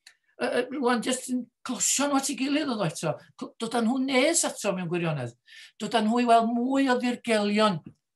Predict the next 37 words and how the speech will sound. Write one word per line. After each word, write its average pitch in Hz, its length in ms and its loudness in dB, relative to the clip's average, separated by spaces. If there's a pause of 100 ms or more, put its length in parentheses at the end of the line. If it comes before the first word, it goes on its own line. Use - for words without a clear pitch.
(140)
teyrnas 180 480 -2
Dduw. 175 180 2 (1700)
A - 100 -6 (180)
wch - 140 -6
chi, 359 120 -2 (300)
ma' 196 120 -6
'na 190 120 -2 (220)
adnod 202 300 -2
arall, 196 340 2 (140)
yy, 247 200 -8
sy'n 202 200 -10
dod 196 120 -4
i'r 202 140 -2
meddwl 170 260 0
pan 185 140 -6
dach 170 140 -4
chi'n 165 120 -6
gweld 165 320 0
"Dewch 165 220 -2
ata 170 260 -6
fi." 160 140 -6 (600)
Ella 160 160 -8
bo 165 140 0 (240)
Huw 226 180 -4
'di 214 140 -6
sôn 220 240 0
am 214 100 -2
hon 202 200 -4
yn 196 60 -10
ddiweddar, 208 380 2
dwi'm, 208 300 -10 (240)
dim 220 160 -4
'di 262 100 -4
gwrando 240 380 4
chwaith 220 240 2
eto, 220 240 0
Huw. 202 160 0